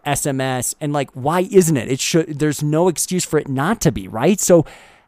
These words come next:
how is it in a couple of years it's fallen off to it's just Zach? That seems crazy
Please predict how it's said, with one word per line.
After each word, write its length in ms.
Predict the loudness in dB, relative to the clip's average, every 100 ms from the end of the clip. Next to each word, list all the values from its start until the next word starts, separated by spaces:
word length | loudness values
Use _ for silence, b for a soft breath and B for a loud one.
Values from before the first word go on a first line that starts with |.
| B
how 360 | -2 2 4 4
is 160 | 2
it 140 | 0 0
in 140 | 0
a 80 | -2
couple 460 | -2 -4 0 0
of 60 | 0
years 680 | -4 -2 0 0 0 -4 -8 b b b -2
it's 200 | -2 0
fallen 360 | 2 4 2
off 140 | 0 0
to 100 | -2
it's 180 | -2 -6
just 440 | 0 0 0 -4
Zach? 400 | -6 -4 -4 2
That 200 | 2 2
seems 300 | 0 2 0
crazy 840 | -4 -6 -2 0 0 0 -6 -8